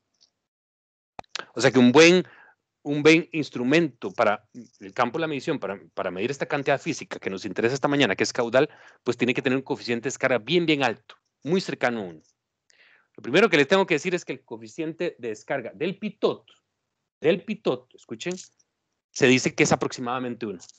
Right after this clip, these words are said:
O sea que acá, lo que acabo de decir, pues básicamente es, eh,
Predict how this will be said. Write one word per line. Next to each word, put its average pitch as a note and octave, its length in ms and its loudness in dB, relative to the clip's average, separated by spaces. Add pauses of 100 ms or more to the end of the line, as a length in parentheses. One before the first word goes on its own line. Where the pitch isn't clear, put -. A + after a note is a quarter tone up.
O - 40 -20
sea A#2 120 -8
que - 80 -12
acá, A2+ 200 -4
lo G2+ 120 -12
que F2+ 80 -12
acabo C#3 280 -6
de G#2 100 -4
decir, - 300 -10
pues - 280 -18 (400)
básicamente G#2+ 580 -4
es, - 340 -12 (460)
eh, F2 300 -14